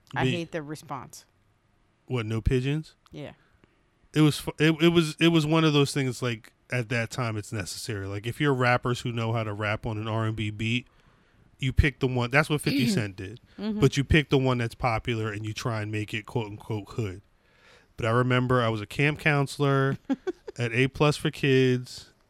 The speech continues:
Speaker 2: Um, I was in charge of the, uh, the, uh, the third grade class, or the kids who were going into third grade.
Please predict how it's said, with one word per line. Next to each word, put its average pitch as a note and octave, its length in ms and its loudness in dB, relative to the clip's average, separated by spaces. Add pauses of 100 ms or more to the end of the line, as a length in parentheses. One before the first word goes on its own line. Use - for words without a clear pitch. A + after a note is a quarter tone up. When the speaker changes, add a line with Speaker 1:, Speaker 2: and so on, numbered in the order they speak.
(140)
Speaker 2:
Um, G2+ 360 -4
I G2 140 -6
was G2 280 -10
in G#2 140 -8
charge A#2+ 440 0
of G#2+ 200 -4
the, G#2+ 320 -2
uh, G2 440 -2 (960)
the, G#2 400 -4
uh, G2 180 -2
the F#2+ 100 -6
third C#3 380 2
grade C3+ 320 2
class, A2+ 540 -2
or A2 40 -4
the G2 100 -4
kids A#2 220 -4
who A2+ 60 -2
were G#2+ 60 -4
going A2 300 -2
into G2+ 160 -6
third G2+ 300 -4
grade. G#2 400 -6